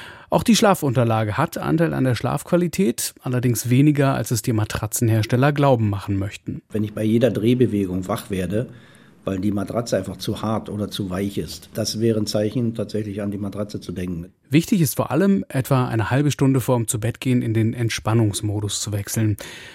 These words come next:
Speaker 1: Das kann durchaus vor dem Fernseher sein und manchen dürfte aber eher auch ein Buch helfen oder autogenes Training, der Gute-Nacht-Podcast und ein abgeschaltetes Mobilgerät. Reicht das nicht, um innerhalb von etwa zwanzig Minuten einzuschlafen,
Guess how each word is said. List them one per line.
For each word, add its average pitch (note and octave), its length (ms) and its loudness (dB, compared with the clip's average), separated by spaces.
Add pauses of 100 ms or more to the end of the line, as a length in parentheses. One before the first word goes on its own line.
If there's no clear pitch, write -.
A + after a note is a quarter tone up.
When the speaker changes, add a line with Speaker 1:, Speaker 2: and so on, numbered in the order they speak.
Speaker 1:
Das - 120 -4
kann D#3 140 8
durchaus F3 400 4
vor C3+ 140 2
dem A2+ 160 2
Fernseher D3+ 480 2
sein G3 420 0 (140)
und B2 100 -2
manchen E3 760 0
dürfte D3 280 -2
aber C#3 240 -2
eher C#3 160 0
auch C#3 140 -4
ein D#3 120 4
Buch D#3+ 300 4
helfen G#2 460 -4 (160)
oder A2 360 2
autogenes A#2+ 520 2
Training, G#2+ 420 2 (300)
der A2 100 -2
Gute-Nacht-Podcast G#2+ 1080 -4 (440)
und - 400 4 (180)
ein D3 200 -2
abgeschaltetes A2+ 840 -2
Mobilgerät. G#2+ 800 2 (340)
Reicht C3 300 0
das A#2+ 160 0
nicht, G#3+ 320 2
um B2+ 180 -4
innerhalb A2 300 -2
von A#2 100 -2
etwa A#2 260 -2
zwanzig D3 360 2
Minuten C#3 340 6
einzuschlafen, D3+ 720 0